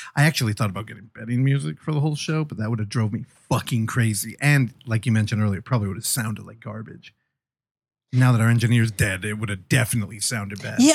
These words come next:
Speaker 2: I don't know. Sometimes when we pl-, play stuff, it, it kinda goes in and out.
Speaker 1: Yeah, well, back in the day, I used to do it directly from the computer. Now I have everything running through
Speaker 2: Yeah.
Speaker 1: the mixer, so it should be better.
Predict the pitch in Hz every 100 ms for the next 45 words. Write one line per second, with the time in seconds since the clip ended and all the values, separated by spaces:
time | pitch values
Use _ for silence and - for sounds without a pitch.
0 | 262 269 269 254 - 277 277 269 220 233
1 | 214 190 - 208 - 202 208 - 185 151
2 | 160 170 160 151 - 165 156 147 139 180
3 | 143 127 123 113 - _ _ _ _ _
4 | _ 262 285 190 175 190 254 311 214 127
5 | 101 117 151 226 226 - - 165 165 165
6 | 196 156 160 120 147 131 147 143 123 113
7 | 120 151 127 117 120 139 151 143 - 135
8 | 131 131 127 117 120 110 127 120 110 117
9 | 120 110 107 - - 120 110 127 127 123
10 | - 120 107 175 160 196 135 110 98